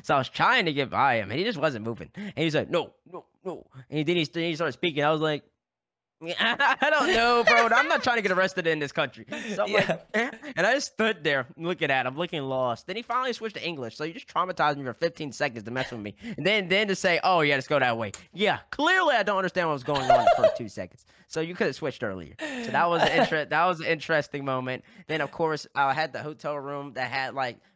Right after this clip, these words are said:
Speaker 1: Rotterdam has its, like, main, like, circle. I believe we basically were in main downtown Rotterdam where the hotel was. And the Moroccans fans were just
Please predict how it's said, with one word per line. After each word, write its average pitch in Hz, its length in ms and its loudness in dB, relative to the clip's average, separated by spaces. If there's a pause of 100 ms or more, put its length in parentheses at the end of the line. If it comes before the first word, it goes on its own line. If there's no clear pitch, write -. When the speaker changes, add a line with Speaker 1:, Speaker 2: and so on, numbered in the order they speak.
Speaker 1:
Rotterdam 135 360 -2
has 127 200 -6
its, 117 80 -18
like, 113 180 -4
main, 113 360 -6
like, 101 160 -10
circle. 101 320 -10
I 117 60 -4
believe 143 320 -4
we 104 60 -8
basically 110 340 -8
were 107 180 -6
in 87 160 -12 (140)
main 107 320 -8
downtown 101 420 -4
Rotterdam 90 360 -4
where 87 80 -10
the 87 60 -10
hotel 92 280 -8
was. - 180 -14 (380)
And 123 580 -2
the 113 60 0
Moroccans 127 840 0 (560)
fans 131 640 0
were 117 220 -6
just 117 540 -8